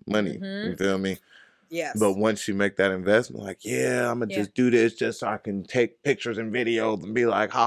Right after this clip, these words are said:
Speaker 1: ha, ha,"
Speaker 2: Right.
Speaker 1: like,
Speaker 2: It's not to flex. Like, do
Speaker 1: no.
Speaker 2: something with it. Like,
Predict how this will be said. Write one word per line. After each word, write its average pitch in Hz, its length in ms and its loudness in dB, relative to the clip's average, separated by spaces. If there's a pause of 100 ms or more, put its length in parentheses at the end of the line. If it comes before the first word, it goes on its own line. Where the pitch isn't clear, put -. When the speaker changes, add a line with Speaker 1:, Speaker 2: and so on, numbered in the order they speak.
Speaker 1:
ha, 117 220 -2
ha," 110 380 0
Speaker 2:
Right. 92 220 4
Speaker 1:
like, 90 180 -2
Speaker 2:
It's 185 160 -14
not 208 220 -4
to - 60 -18
flex. 180 340 -2
Like, 113 100 0
do 113 60 2
Speaker 1:
no. 110 340 6
Speaker 2:
something 90 360 2
with 170 220 -8
it. 131 220 -8
Like, 151 200 -8